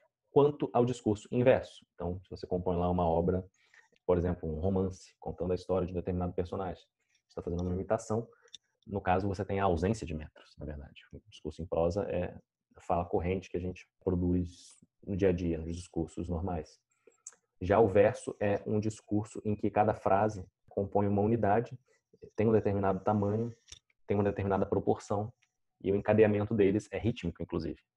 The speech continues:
E isso também é usado para imitar o que acontece. E a gente poderia, é, apresentar também, e isso ajuda até a gente a se situar, outras mídias de imitação, como o próprio movimento corporal,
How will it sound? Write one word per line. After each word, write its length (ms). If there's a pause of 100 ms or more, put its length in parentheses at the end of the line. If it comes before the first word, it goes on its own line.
(1300)
E 440 (360)
isso 220
também 420 (220)
é 100
usado 480 (160)
para 300
imitar 540 (240)
o 60
que 100
acontece. 500 (800)
E 260
a 80
gente 180
poderia, 500
é, 360
apresentar 540
também, 400 (140)
e 80
isso 140
ajuda 220
até 320
a 220
gente 220
a 40
se 60
situar, 440 (760)
outras 420
mídias 440
de 60
imitação, 560
como 360
o 80
próprio 240
movimento 260
corporal, 480